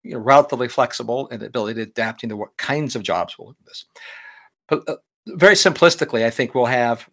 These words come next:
a far more work in entertainment and travel. And that sounds sort of like I'm being, uh, I don't know, d-, d-, d-, pessimistic about potential work and salaries.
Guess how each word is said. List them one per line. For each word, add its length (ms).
a 60
far 440
more 200
work 360
in 160
entertainment 520
and 80
travel. 400
And 340
that 180
sounds 300
sort 160
of 220
like 240
I'm 300
being, 640
uh, 380
I 100
don't 140
know, 520
d-, 100
d-, 80
d-, 760
pessimistic 580
about 400
potential 600
work 380
and 200
salaries. 500